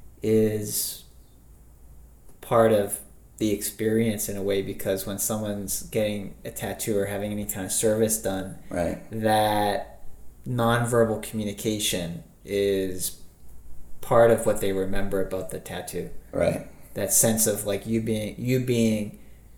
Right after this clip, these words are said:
Speaker 1: happy to be with that person, you being very attentive and interested in that person, that's, that's an experience that in some ways gets kinda etched in with the tattoo.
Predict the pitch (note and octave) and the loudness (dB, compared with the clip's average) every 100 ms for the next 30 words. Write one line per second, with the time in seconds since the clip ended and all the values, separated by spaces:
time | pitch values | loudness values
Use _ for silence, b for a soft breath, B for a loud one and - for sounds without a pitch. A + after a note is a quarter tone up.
0 | B G#2+ G#2+ A2 A2+ G#2 - A2 G#2 G#2+ | B -2 -2 0 -2 -2 -6 -4 -2 -2
1 | G#2 F#2+ F2 - G2 - F#2 F2+ F#2 F2 | -2 -6 -6 -4 -4 -4 -6 -8 -8 -4
2 | A2 A2+ G#2+ G2+ G2 F#2+ F#2 - G2+ - | -2 -2 -4 -2 0 0 -2 -6 -8 -2
3 | F#2+ F#2 F2+ - F#2+ - - G#2+ - F#2+ | -2 -2 -6 -10 -8 -8 -6 -8 -2 0
4 | F2+ E2+ F2 F#2 F2+ E2+ G2 F2+ - F2+ | 0 -2 -10 -10 -10 -12 -8 -6 -6 -8
5 | F#2 G#2+ - B2 - B2 A2+ - A#2 A#2 | -8 -6 0 0 2 0 -2 -2 2 4
6 | A#2 G#2+ - G2+ G2 F#2+ - A2 - C3 | 4 0 -2 -4 -6 -8 -10 -6 -4 0
7 | B2+ G#2 G2 - G2 - - A2 - G2+ | 0 0 -2 -4 -6 -6 -8 -10 -6 -6
8 | G2+ - G2+ G2+ F#2 - F#2 G2+ F2+ - | -4 -4 -6 -6 -10 -10 -12 -10 -12 -10
9 | - | -10